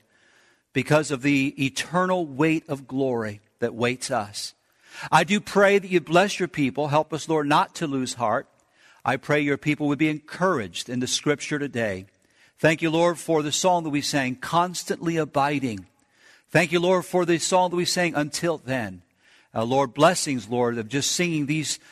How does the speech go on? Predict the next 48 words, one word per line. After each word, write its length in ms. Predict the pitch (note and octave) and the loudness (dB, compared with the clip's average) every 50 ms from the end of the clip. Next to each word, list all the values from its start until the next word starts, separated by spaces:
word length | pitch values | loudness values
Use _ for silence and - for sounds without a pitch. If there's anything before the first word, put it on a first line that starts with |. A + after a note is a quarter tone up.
| _ _ | _ _
songs, 640 | - - - - - F#3+ F3+ D#3+ C#3 B2+ B2+ C3 B2 | -6 -2 -2 0 2 2 2 2 2 0 -2 -2 -2
the 120 | C3 B2+ | -2 -2
meaning 460 | A#2+ C3 C#3 D#3+ F#3+ G#3 G3+ F#3 D#3 | 0 0 0 0 0 0 0 0 0
of 80 | C3+ B2+ | 0 0
these 160 | B2+ B2+ A#2+ | 0 -2 -2
songs, 480 | - - D3+ D#3 D3+ C3 B2 B2 - B2 | -4 -2 0 0 0 0 -2 -4 -4 -4
Lord, 160 | B2 A#2+ A#2+ | -2 -2 -2
as 100 | A#2+ G#2+ | -2 -2
we 140 | A#2+ C3 B2+ | -2 -2 -2
worship 540 | A#2 A2+ C3+ D#3 E3+ D3+ - - C3+ - A2 | 0 2 2 2 2 0 -4 -8 -10 -10 -8
you. 240 | G#2 G#2 G2 F#2+ _ _ _ _ _ _ _ _ - - _ - | -8 -8 -8 -10 _ _ _ _ _ _ _ _ -20 -20 _ -2
But 80 | D3 | 0
Lord, 180 | D3 E3+ G3 G3 | 2 4 2 2
as 80 | D3+ | 0
we 60 | F#3 F#3 | -2 -2
come 240 | - - B3 A#3 | 0 0 0 0
together 420 | A3+ A3 C#3+ F3 F3 E3 C3+ C3+ B2 | 0 -2 0 2 2 2 0 -2 -4
for 160 | - - C3+ | -4 -4 -2
the 80 | B2+ C3 | -2 -2
reading 460 | A#2+ B2 B2+ D#3 E3+ F3+ F#3 F3+ E3 | -2 -2 0 0 0 2 0 0 0
and 100 | C#3+ C3 | -2 -2
the 60 | B2+ | -4
preaching 420 | - - - - F3+ F3 - E3 | -6 -2 0 0 0 0 -2 -4
of 80 | D#3 D3 | -2 -2
your 120 | C3+ C3+ | -2 -2
word, 420 | B2+ A#2 C3 C#3 C#3 C#3 D3 C#3+ C#3 _ _ _ _ _ _ _ _ | -2 -2 0 0 0 -2 -4 -6 -10 _ _ _ _ _ _ _ _
I 120 | - C3+ C#3 | 0 0 2
pray, 220 | - - F3+ F3+ | 2 2 2 4
God, 280 | D#3+ D#3 D#3 E3+ E3 - | 4 4 2 2 2 0
for 120 | - C#3+ | -2 -6
souls 460 | C3 - - - E3+ E3+ E3+ F3 D#3+ | -4 -4 -2 0 0 0 0 -2 -4
to 100 | - E3 | -4 -6
come 200 | - - D3 D3 | -4 -4 -2 -2
to 60 | C#3+ | -2
know 180 | C3+ C#3 C#3 D3 | 0 0 0 0
you 160 | C#3+ C#3 D3+ | 0 -2 -2
as 100 | D#3 D3 | -2 -2
Savior. 500 | - - - B2 B2 G#2+ A2 A2+ A2+ A2+ - _ _ - - - - - | -2 -2 -4 -4 -4 -4 -6 -8 -8 -8 -12 _ _ -20 -20 -20 -4 -2
And 160 | C3 D3 C#3+ | -2 0 0
for 140 | - E3 D3+ | 0 0 2
those 320 | B2 F3 G3 A3 A#3 G#3 | 4 4 4 4 4 2
that 100 | F#3+ G#3 | 0 -2
are 60 | G3+ | 0
saved, 500 | F3+ - - - F3 D3 C3 A#2+ A#2+ A2 | 0 0 2 2 2 2 2 0 -2 -4
Lord, 320 | G#2 A#2 B2 B2+ C3 C3 B2+ | -2 0 0 0 0 0 -4
to 360 | - - C3+ C3 C3 B2+ B2 B2+ - - - _ - | -4 -4 -2 0 0 -2 -2 -6 -10 -20 -20 _ -2
be 160 | C#3 F3 F3 | 0 2 2
encouraged, 720 | E3+ D#3+ - - - D3+ C#3 A#2+ G2+ F#2 F#2 - - - | 2 0 -4 -4 -2 -2 0 0 -2 -6 -8 -12 -16 -18